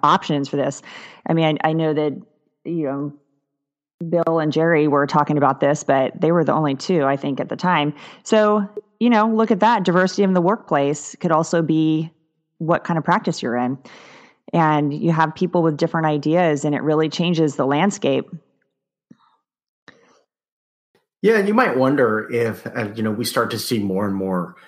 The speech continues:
Speaker 2: patients who, uh, you know, know about these conditions that we're treating and, and go out and seek people online, if, uh,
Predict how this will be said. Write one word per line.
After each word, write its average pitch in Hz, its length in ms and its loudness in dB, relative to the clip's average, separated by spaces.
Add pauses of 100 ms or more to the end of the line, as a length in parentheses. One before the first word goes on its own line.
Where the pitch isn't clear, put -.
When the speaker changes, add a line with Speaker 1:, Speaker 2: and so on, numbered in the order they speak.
(400)
Speaker 2:
patients 123 480 0
who, 104 580 -2
uh, 98 380 -4 (180)
you 120 140 -2
know, 104 120 -2
know 117 240 2
about 110 220 0
these 101 140 -4
conditions 95 600 -4
that 95 140 -2 (200)
we're 90 100 -6
treating 98 500 -4
and, 90 260 -4
and 92 200 -6
go 95 120 -2
out 90 140 -2
and 90 100 -6
seek - 340 -4
people 92 340 -4
online, 90 640 0 (280)
if, 104 400 -4
uh, 92 360 -4